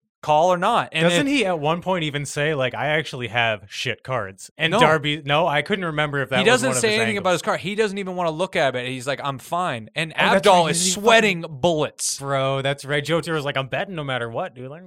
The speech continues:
Speaker 1: He didn't let Abdal see it 'cause he knew he would give it away. 'Cause he's gonna look at his hand, so he just left it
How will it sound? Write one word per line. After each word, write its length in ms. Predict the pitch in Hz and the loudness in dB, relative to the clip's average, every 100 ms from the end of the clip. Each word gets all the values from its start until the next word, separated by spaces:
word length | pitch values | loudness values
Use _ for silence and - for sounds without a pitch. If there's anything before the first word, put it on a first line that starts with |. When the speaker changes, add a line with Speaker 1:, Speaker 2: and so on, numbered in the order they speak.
| 117 | -10
Speaker 1:
He 100 | 165 | -6
didn't 160 | 196 208 | -4 -2
let 180 | 208 185 | -4 -4
Abdal 440 | 151 214 226 190 147 | -6 -8 -6 -6 -6
see 200 | - 151 | -6 -8
it 40 | |
'cause 100 | 143 | -8
he 100 | 143 | -10
knew 180 | 160 202 | -6 -6
he 220 | - 170 | -6 -8
would 220 | 180 160 123 | -6 -6 -4
give 160 | 151 | -4
it 60 | 139 | -2
away. 400 | 123 175 165 - _ _ _ _ | -2 -4 -6 -10 _ _ _ _
'Cause 120 | 170 | -10
he's 160 | 151 170 | -8 -8
gonna 140 | 175 160 | -6 -6
look 160 | 165 | -6
at 20 | |
his 80 | 160 | -8
hand, 160 | 190 180 | -8 -10
so 100 | 156 | -10
he 80 | 143 | -8
just 200 | 156 135 | -10 -8
left 340 | 135 196 - | -4 -4 -4
it 140 | 208 | -8